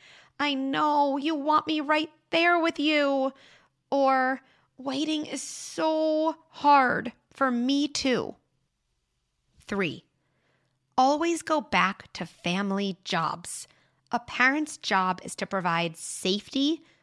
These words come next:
through containment and boundaries, and to provide connection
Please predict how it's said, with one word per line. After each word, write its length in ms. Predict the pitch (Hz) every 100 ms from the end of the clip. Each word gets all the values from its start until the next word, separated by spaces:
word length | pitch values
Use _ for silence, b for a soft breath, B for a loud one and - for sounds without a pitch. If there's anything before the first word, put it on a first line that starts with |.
| b
through 200 | - 214
containment 680 | 196 - 185 - 185 202 254 -
and 120 | 277
boundaries, 760 | 165 170 156 170 190 247 - _ _ _ _
and 160 | 233 233
to 100 | 247
provide 640 | - 220 185 190 190 175
connection 840 | - - 196 214 294 - 165 - -